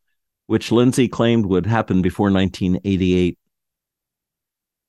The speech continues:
Now, I was certainly aware of Jesus' warning that only God knows when the end will come. Still, as a new millennium loomed ahead,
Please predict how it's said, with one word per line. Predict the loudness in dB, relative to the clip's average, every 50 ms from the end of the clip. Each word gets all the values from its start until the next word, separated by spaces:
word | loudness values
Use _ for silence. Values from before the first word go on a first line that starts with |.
| _ _ _ _ _ _ 0
Now, | 2 2 4 2
I | 2 2 2 4
was | 4 4 2 2
certainly | 2 0 0 0 0 0 0
aware | 2 2 2 2 2 2 0 -2 -4 -4 -8 -12
of | -14 -8
Jesus' | -2 -2 0 0 0 -2 -4 -2 0
warning | 0 0 2 2 0 0 -2 -4 -6 -8
that | -6 -4
only | 0 0 2 2 2
God | 2 2 4 4 4 2 2
knows | 0 0 0 -2 -4 -6 -8 -14 -20 -20 _ _
when | -6 -4 -2 -2 -2
the | -2 -2
end | -2 -2 -2 -4
will | -4 -8 -12
come. | -12 -14 -14 -14 -14 -16 -20 _ _ _ _ _ _ _ _ _ _ _ _ _ _ _ _ _ _ _ _ _ _ _ _
Still, | -14 -2 2 4 4 6 6 4 4 4
as | 2 2 2
a | 2 2
new | 4 4 4 4 2 2
millennium | 2 2 2 2 2 2 2 2
loomed | 2 2 2 2 0 0
ahead, | 0 -2 0 0 0 0 0 0 -2